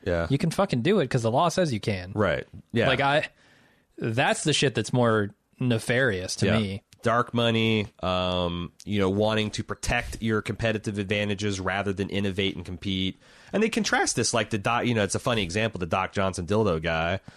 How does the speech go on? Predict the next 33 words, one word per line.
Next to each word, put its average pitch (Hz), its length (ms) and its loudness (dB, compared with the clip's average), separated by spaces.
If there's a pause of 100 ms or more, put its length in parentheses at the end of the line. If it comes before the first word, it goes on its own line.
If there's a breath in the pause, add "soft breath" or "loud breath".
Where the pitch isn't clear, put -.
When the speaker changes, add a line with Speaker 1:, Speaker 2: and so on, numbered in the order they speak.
(380 loud breath)
Speaker 1:
But 139 120 2
it's 131 120 0
like, 139 380 0 (240)
you 143 240 4
know, 131 360 4
I 139 140 4
think, 104 440 2
Speaker 2:
Yeah. - 800 -10
Speaker 1:
like, 131 400 0 (240)
uh, 113 760 4 (140)
I'd 147 260 0
probably 147 440 2
still 143 320 0
be 147 360 2
some 147 240 0
sort 160 200 2
of 147 80 -2
Republican 147 640 2
if 104 120 -2
all 117 340 4
the 110 100 0
business 117 340 -2
people 107 240 -2
in 101 60 0
the 98 80 2
world 104 380 4
ran 101 220 0
their 98 100 0
place 98 400 0
like 95 200 0
that 98 220 -2
guy 73 160 -4
does. 62 440 -8